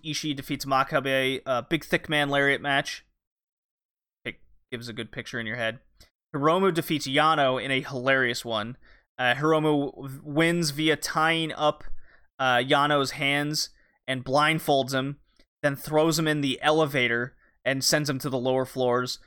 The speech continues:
Hiromu, meanwhile, was tied to, um, Uemura,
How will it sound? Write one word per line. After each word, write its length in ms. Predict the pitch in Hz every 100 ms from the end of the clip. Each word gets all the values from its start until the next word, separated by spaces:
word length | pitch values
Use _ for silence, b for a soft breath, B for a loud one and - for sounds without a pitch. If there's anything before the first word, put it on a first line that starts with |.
| b -
Hiromu, 500 | 151 151 208 240 170
meanwhile, 680 | 156 147 143 139 139 139 -
was 320 | 151 143 131
tied 680 | - - 151 143 147 143 -
to, 560 | - - 143 143 139 131
um, 580 | 139 135 123 117 117 120 _ _ 175
Uemura, 800 | 160 151 170 240 156 131 143